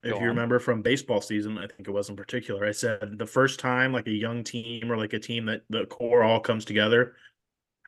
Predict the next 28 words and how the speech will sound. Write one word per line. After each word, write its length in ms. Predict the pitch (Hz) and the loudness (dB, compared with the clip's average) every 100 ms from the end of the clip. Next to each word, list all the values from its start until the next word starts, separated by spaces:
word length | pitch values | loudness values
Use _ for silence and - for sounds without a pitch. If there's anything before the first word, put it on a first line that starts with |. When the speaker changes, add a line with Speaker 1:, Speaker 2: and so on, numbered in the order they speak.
| _ | _
Speaker 1:
very 540 | 127 113 131 139 143 127 | -6 4 8 10 10 10
rarely 380 | 123 117 110 98 | 10 8 6 0
you 140 | 98 | -2
see 240 | - 107 | -2 0
them 180 | 101 98 | 0 0
win 380 | 101 98 92 92 | 0 0 -2 -4
their 160 | 98 98 | -2 -2
first 340 | 104 98 - | -2 -2 -2
season. 400 | 95 - 98 95 | -6 -6 -10 0
They 80 | 104 | 6
almost 460 | 117 127 127 113 127 | 10 10 10 6 8
always 400 | 123 117 104 107 | 10 10 4 0
will 160 | 104 | -2
fail 300 | - 120 117 | 4 6 6
in 120 | 117 | 4
the 60 | 117 | 0
playoffs 500 | 117 101 98 98 - | 0 2 2 0 -2
at 120 | 82 | -2
least 400 | 95 117 120 - | 0 0 0 -4
once. 240 | 90 - 110 | -8 -4 -4
Like, 180 | 104 | -4
try 240 | - 147 165 | 0 6 6
to 80 | 170 | 6
think 160 | 160 | 6
of 80 | 139 | 8
the 80 | 127 | 8
last 240 | 123 123 | 8 6
time, 300 | 131 117 107 | 2 0 -2